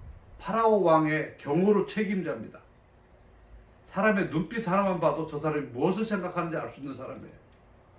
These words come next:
근데 그 사람이 비록 자기 아내지만 자기 아내가 지금 와서 길길이, 아마 길길이 뛰는 장면이었을 거예요. 그 옷을 가지고, 요셉의 그 벗어놓은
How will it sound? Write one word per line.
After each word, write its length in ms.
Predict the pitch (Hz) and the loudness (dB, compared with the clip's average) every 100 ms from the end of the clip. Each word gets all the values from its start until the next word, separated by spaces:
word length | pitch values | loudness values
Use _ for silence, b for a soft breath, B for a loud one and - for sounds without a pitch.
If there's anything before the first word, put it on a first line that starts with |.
| - | -12
근데 180 | 160 190 | -4 -4
그 120 | 175 | 0
사람이 520 | 208 214 185 190 131 - - - - - - - | 4 4 4 0 -4 -10 -20 -20 -20 -20 -20 0
비록 220 | 208 240 | 2 2
자기 340 | - 196 202 | 4 2 4
아내지만 680 | 214 156 190 165 180 196 117 - - b b | 4 4 4 2 2 0 -2 -12 -20 b b
자기 300 | - 202 214 | 2 4 8
아내가 380 | 196 220 214 190 | 6 6 4 2
지금 240 | 190 196 | 0 0
와서 280 | 180 180 190 | 2 2 0
길길이, 640 | 190 214 220 226 214 - - B B B | 0 0 0 0 0 -2 -10 B B B
아마 380 | 160 202 175 - - - - - - | 4 6 6 2 -8 -12 -14 -16 -2
길길이 440 | 196 226 240 - | 0 0 -2 -4
뛰는 300 | 247 262 240 | -4 -2 -2
장면이었을 640 | 170 185 196 170 156 - - | 0 0 0 0 0 -2 -8
거예요. 240 | 139 - - - - | -10 -10 -14 -18 -6
그 100 | 180 | 0
옷을 440 | 165 208 208 196 | 6 6 6 0
가지고, 480 | 185 175 170 180 175 | 0 -2 0 0 2
요셉의 480 | 170 190 196 190 - | 4 6 6 4 2
그 120 | 156 - | -2 -2
벗어놓은 480 | 170 196 185 175 | 0 2 0 -4